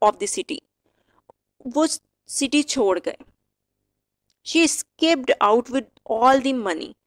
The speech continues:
वो सारी रकम लेके या सारे पैसे लेके चली गई।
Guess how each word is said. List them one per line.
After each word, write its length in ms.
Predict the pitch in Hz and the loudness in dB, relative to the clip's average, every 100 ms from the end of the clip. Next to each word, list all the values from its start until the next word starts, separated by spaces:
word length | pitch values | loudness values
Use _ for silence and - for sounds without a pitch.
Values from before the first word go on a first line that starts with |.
| _ _ _ | _ _ _
वो 80 | 277 | -2
सारी 640 | - - - 233 214 302 302 | -2 -6 0 2 4 4 2
रकम 440 | 208 185 247 262 | 0 0 0 2
लेके 280 | 214 214 240 | 0 0 0
या 140 | 254 | 0
सारे 280 | - 220 240 | 2 2 2
पैसे 400 | - 190 - 254 | 2 -2 0 0
लेके 400 | 185 185 - 277 | 2 0 0 -4
चली 480 | - 240 196 175 165 | -2 0 2 0 -4
गई। 260 | - - | -6 -8